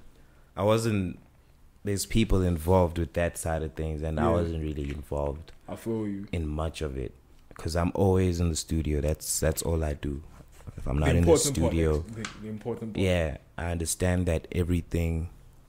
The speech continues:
Speaker 1: that's important has a role assigned to it.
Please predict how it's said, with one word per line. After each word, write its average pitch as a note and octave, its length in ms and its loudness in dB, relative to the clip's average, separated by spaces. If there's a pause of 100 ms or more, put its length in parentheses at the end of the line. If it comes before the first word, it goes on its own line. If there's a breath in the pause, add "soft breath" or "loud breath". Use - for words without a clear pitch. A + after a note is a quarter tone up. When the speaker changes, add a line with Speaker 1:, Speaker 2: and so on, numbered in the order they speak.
(360)
Speaker 1:
that's - 260 -4
important D#2+ 560 -2
has D#2 300 -2
a D#2 40 -6
role D#2 440 -2
assigned D2 520 -4
to D#2+ 180 -6
it. E2 220 -8